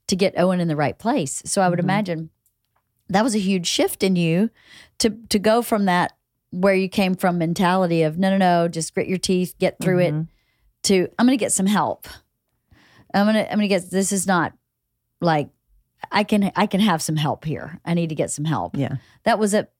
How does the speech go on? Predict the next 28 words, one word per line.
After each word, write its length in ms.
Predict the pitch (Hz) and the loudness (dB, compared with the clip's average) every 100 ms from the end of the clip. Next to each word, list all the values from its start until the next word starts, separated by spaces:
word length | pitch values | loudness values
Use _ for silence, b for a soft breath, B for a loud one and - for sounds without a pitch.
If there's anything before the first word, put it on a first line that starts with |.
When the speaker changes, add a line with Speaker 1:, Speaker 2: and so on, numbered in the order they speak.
| _ _ - | _ _ -2
Speaker 1:
that 140 | 214 | 2
had 200 | 220 214 | 4 2
to 80 | 220 | 0
be 180 | 196 196 | 0 0
a 40 | |
big 240 | 175 180 160 | 0 -2 -2
shift. 340 | - 320 - | 0 0 0
A 40 | |
lot 160 | 214 247 | 0 0
of 60 | 277 | 0
people 180 | 277 | 0
never 360 | 254 226 220 - - | 2 2 0 -2 0
are 160 | 220 | 0
able 260 | 196 208 196 | 2 0 0
to 100 | - | -2
make 280 | 202 254 - | -2 -2 -2
that 200 | - - | -4 -4
shift. 440 | - - - - - | -8 -8 -12 -18 -16
Speaker 2:
Yeah. 240 | - 170 123 | -6 -4 -2
Speaker 1:
And 120 | 208 | 0
I 40 | 226 | 2
wonder 260 | 240 247 | 2 2
if 160 | 226 - | 0 0
that 260 | 190 - | -2 -2
first 320 | - 320 392 - | -2 0 0 -2
shift 580 | - 151 131 - - - | 0 0 0 -4 -14 -2
led 420 | 175 170 165 160 | 2 2 0 -6
to 480 | - 160 156 156 | -2 0 0 -2